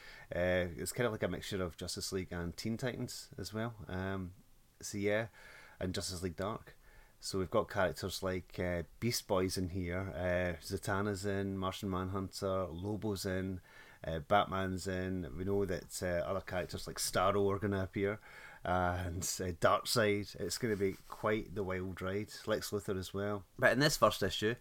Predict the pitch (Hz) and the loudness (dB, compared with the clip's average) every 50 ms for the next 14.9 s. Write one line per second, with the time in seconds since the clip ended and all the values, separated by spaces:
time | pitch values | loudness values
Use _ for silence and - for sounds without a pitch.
0 | - - - - - 98 101 98 - - - 104 95 95 95 92 87 - - 113 | -8 -20 -12 -4 0 0 0 0 0 0 2 4 4 4 4 2 0 0 0 0
1 | 110 107 107 104 95 78 - - 107 92 80 - - - 92 92 95 95 92 90 | 2 4 4 2 0 0 -2 -2 -2 -2 -2 -2 -2 0 0 2 2 0 0 -2
2 | 69 78 92 95 87 78 92 85 82 - - - 107 98 101 101 101 101 98 90 | -2 0 0 0 -2 -2 -4 -6 -6 -6 -4 -2 0 0 2 4 4 2 2 0
3 | - - - - 90 87 87 87 87 87 85 85 85 85 73 - - - - - | -2 -6 -4 -4 -2 -2 0 0 0 -2 -2 -2 -4 -6 -6 -10 -14 -20 -16 -10
4 | - 87 92 90 - - 95 85 85 73 - - - 87 80 87 92 - - 90 | -4 -2 -2 -2 -2 -2 -2 -4 -4 -4 -4 -2 -2 -2 -2 -2 -6 -8 -6 -6
5 | 87 87 - 82 78 80 - - 92 90 - - - 80 87 80 87 107 127 143 | -6 -4 -4 -4 -4 -4 -4 -4 -6 -6 -6 -8 -6 -6 -6 -2 0 0 0 0
6 | - - - - - - - - - - - - - - 110 - - - - 120 | -2 -6 -10 -16 -16 -18 -18 -18 -16 -18 -18 -10 -2 2 2 2 2 0 -2 0
7 | 107 101 98 92 - - 98 92 90 85 - - - 92 - 110 101 95 95 92 | 0 0 -2 -2 -2 -2 -2 -2 -2 -4 -6 -8 -6 -4 -2 -2 -2 -2 -2 -2
8 | 92 98 98 - 113 107 104 85 92 101 101 98 - - - - - - - - | -2 -2 -2 -2 0 -2 0 0 -2 -2 -2 -4 -6 -10 -16 -16 -16 -16 -14 -8
9 | - 104 101 92 - - _ - - 104 107 - - - - - _ _ - _ | -4 0 0 0 -2 -4 _ -6 -2 -2 0 0 -2 -6 -8 -12 _ _ -20 _
10 | - - - - - 104 90 104 101 95 98 98 95 87 - - 92 104 101 - | -20 -18 -10 -4 -2 -2 2 2 4 4 4 4 2 0 -2 -2 2 2 2 0
11 | - - - - 90 87 - - - 101 95 98 98 98 92 - - - 82 85 | -2 -14 -10 -8 -8 -8 -8 -4 -4 -2 0 0 0 0 -2 -6 -6 -4 -4 -4
12 | 85 - 98 92 95 90 - 90 92 90 92 95 92 90 - - - - - - | -4 -2 -2 -2 -2 -4 -4 -2 -2 0 0 0 -2 -4 -6 -14 -20 -20 -20 -14
13 | - - 120 - - 98 92 92 92 87 92 87 87 92 92 90 90 90 87 82 | -6 -6 -6 -2 2 2 4 4 4 4 2 0 0 0 0 0 0 -2 0 -2
14 | 92 82 - 90 85 - 92 - - 101 - - 104 92 - - - - | -2 -2 -4 -6 -4 -4 -4 -2 -4 -4 -2 -2 -4 -4 -4 -10 -12 -14